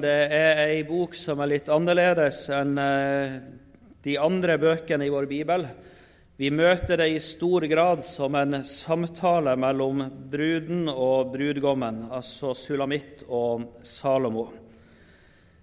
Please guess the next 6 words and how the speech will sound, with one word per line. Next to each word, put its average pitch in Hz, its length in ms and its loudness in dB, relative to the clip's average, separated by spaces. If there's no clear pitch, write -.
Eh, 143 760 4
og 170 240 0
ofte - 340 8
så 180 240 -2
møter 180 500 2
vi 160 180 0